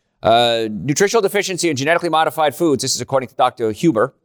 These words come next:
profoundly, is comp-, profoundly compromised. Micronutrients such as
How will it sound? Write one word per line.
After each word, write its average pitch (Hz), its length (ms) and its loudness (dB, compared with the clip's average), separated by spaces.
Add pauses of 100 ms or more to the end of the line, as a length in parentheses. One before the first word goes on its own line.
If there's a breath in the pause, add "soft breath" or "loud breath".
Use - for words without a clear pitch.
(1120)
profoundly, 180 600 2
is 151 80 -2
comp-, - 380 -4
profoundly 180 360 0
compromised. 131 440 -2
Micronutrients 170 760 0
such 139 200 0
as 127 100 -2